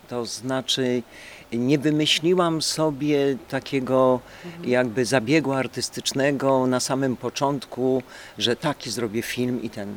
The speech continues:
Speaker 1: Dlatego, że film trzeba dostosować do bohaterów. Natomiast Proza życia w ośrodku było sporo bardzo intensywnych barw. Wiadomo, dla dzieci
Speaker 2: Mhm.
Speaker 1: słabowidzących, czyli intensywność
Speaker 2: Mhm.
Speaker 1: kolorystyczna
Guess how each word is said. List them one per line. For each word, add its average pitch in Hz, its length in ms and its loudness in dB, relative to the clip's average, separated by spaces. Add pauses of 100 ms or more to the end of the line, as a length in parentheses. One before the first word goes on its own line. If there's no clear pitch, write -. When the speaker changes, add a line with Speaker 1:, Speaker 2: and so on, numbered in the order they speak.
Speaker 1:
Dlatego, 117 300 -6
że 127 120 -2
film 175 280 2
trzeba 151 220 0
dostosować 123 600 -4
do 113 100 -4
bohaterów. 101 680 -8 (600)
Natomiast 131 960 0
Proza 151 380 0
życia 117 580 -2 (300)
w - 100 -8
ośrodku 135 920 2 (540)
było 127 240 2
sporo 143 460 2
bardzo 135 340 -2
intensywnych 127 720 -2
barw. 123 540 0 (240)
Wiadomo, 135 420 0
dla 123 180 0
dzieci 120 320 -4
Speaker 2:
Mhm. 117 180 -4
Speaker 1:
słabowidzących, 120 1000 -2 (540)
czyli 123 260 -6
intensywność 135 1080 0
Speaker 2:
Mhm. 214 120 -10 (400)
Speaker 1:
kolorystyczna 131 1000 -2